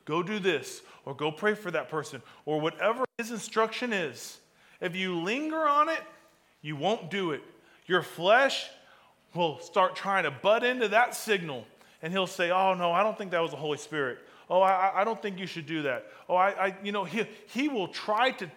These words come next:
you will t-, you will reason yourself out of obedience to the Holy Spirit. Your flesh will use human reason and logic to walk, to, to, to get you to walk out of a faith moment.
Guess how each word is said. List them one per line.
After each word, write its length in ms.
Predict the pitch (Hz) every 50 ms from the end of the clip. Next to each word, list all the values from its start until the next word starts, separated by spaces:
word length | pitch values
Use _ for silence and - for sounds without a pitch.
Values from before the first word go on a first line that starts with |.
| - 185 175
you 200 | 175 226 277 277
will 180 | 254 202 160
t-, 340 | - - - - - - 202
you 140 | 226 277 302
will 240 | 277 226 196 165 170
reason 580 | 175 220 277 311 339 381 381 330 330 330 320 311
yourself 960 | 294 294 302 320 311 311 - - 277 247 226 202 180 160 - - - - - - - - - -
out 180 | 202 214 226
of 120 | 214 202 196
obedience 880 | 180 160 139 123 - 247 269 294 294 285 285 277 285 269 - - - - - - _ -
to 140 | 202 208 185
the 100 | 175 151
Holy 320 | 147 196 220 226 247 226
Spirit. 460 | 226 - - - 208 190 170 143 - - - - - - -
Your 140 | 196 220 185
flesh 460 | - - - 220 262 277 269 277 -
will 160 | 247 220 214
use 320 | 196 202 208 202 170 - -
human 540 | - - 220 262 285 294 302 294 262 214
reason 380 | 202 226 247 269 240 226 269 269
and 160 | 262 240 226
logic 520 | 202 202 202 202 202 196 165 165 151 - -
to 80 | 175
walk, 500 | 160 156 175 214 220 220 202 220 - - - - - - - - - _ -
to, 120 | - 196
to, 260 | 170 143 190 175 151 139
to 140 | 160 160
get 280 | 147 127 - 208 269 254
you 160 | 247 262 240
to 80 | 214 180
walk 440 | 160 175 208 226 247 254 247 - -
out 220 | 190 196 214 220 208
of 100 | 190 165
a 60 | 143
faith 440 | - - - 202 214 233 226 233 -
moment. 420 | 185 190 208 214 208 185 151 117